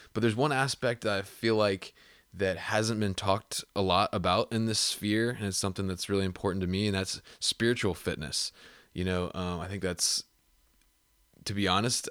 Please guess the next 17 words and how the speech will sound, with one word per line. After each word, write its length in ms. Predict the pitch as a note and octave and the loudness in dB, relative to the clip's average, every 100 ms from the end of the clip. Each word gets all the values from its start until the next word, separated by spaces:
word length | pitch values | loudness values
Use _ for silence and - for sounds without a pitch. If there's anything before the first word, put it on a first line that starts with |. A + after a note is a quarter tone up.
| - | -2
uh, 320 | F#2 F#2 F2+ - | 0 0 -2 -4
you 120 | F#2+ | -4
know, 220 | F2 E2 | -4 -4
something 320 | - G#2+ G#2 | -4 -2 -2
that's 180 | F#2 F2+ | -2 -2
not, 260 | F2+ F#2 - | 0 0 0
like 100 | F#2+ | -2
I 20 | |
said, 140 | G#2 E2+ | 0 -2
it's 140 | E2+ | -2
not 280 | F2 F2+ - | 0 -2 -2
talked 320 | G2 F2+ - | -4 -4 0
about, 300 | B2 C#3+ - - - - | 0 0 -2 -12 -18 -4
but 100 | F#2+ | -2
it's 140 | F2+ | -2
extremely 560 | - - - B2 C#3 A#2+ | -2 -2 2 4 4 4
important 580 | G2 - F#2+ F2+ G2 | 2 2 2 2 -2